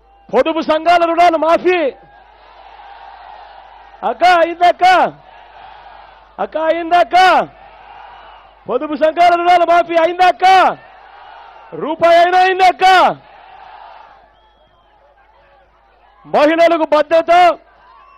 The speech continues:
పోలీసు వ్యవస్థ. ఆపదలో ఉన్న మహిళ సెల్ ఫోన్ ద్వారా ఫోన్ చేస్తే ఐదు నిమిషాల్లో రక్షణ. వచ్చిందా అక్క? వచ్చిందా అక్క? ఎక్కడైనా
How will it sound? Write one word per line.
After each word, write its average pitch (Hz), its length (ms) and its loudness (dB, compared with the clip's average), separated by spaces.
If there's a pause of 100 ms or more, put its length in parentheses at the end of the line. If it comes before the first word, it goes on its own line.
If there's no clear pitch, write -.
(180)
పోలీసు 330 480 0
వ్యవస్థ. 311 340 0 (920)
ఆపదలో 320 440 0 (120)
ఉన్న 311 100 -4 (120)
మహిళ 320 240 -2 (580)
సెల్ 285 320 -4
ఫోన్ 320 240 0
ద్వారా 320 220 2 (160)
ఫోన్ 302 260 0
చేస్తే 330 320 0 (540)
ఐదు 302 200 -8
నిమిషాల్లో 302 380 -2 (100)
రక్షణ. 262 280 -4 (640)
వచ్చిందా 330 500 -2
అక్క? 320 120 -2 (1700)
వచ్చిందా 339 420 -2
అక్క? 349 120 -4 (1400)
ఎక్కడైనా 330 300 -4